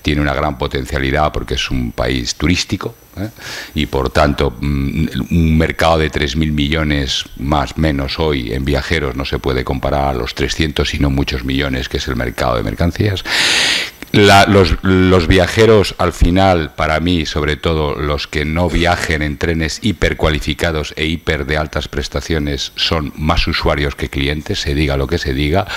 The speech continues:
y en la industria, eh, del negocio ferroviario de mercancías son clientes, son grupos industriales privados, son empresas que hacen coches, empresas que transportan,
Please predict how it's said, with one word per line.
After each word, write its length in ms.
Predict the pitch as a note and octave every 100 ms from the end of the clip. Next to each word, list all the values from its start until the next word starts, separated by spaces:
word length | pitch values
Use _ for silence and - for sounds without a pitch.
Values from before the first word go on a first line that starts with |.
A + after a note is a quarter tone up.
| - - - -
y 180 | - G2+
en 80 | F2+
la 80 | F2
industria, 1000 | E2+ G#2+ - - F#2+ F2 D#2+ D#2+ D2 C#2
eh, 320 | - D#2 D#2 C#2+
del 320 | D#2+ D#2 D2
negocio 540 | D2+ D#2 G2+ - D#2
ferroviario 800 | - E2 F#2 D#2+ E2+ F2 D#2+ D2+
de 80 | D2+
mercancías 580 | F#2 E2 D2+ F2+ E2+ -
son 140 | E2
clientes, 680 | - D2 C2+ D#2 C#2+ - -
son 160 | C#2+
grupos 360 | C#2 D2+ D2 D2
industriales 580 | D2 C#2+ - D2 C#2+ -
privados, 640 | - G2+ A#2 A#2 A#2+ A2
son 160 | E2 D2
empresas 540 | C2+ - D2 - C#2
que 80 | -
hacen 220 | - D#2+
coches, 500 | - B2 A2+ A2+ G2+
empresas 480 | C#2+ C#2+ D2+ D2+ -
que 120 | D#2+
transportan, 680 | - E2 - D#2+ C#2 D2+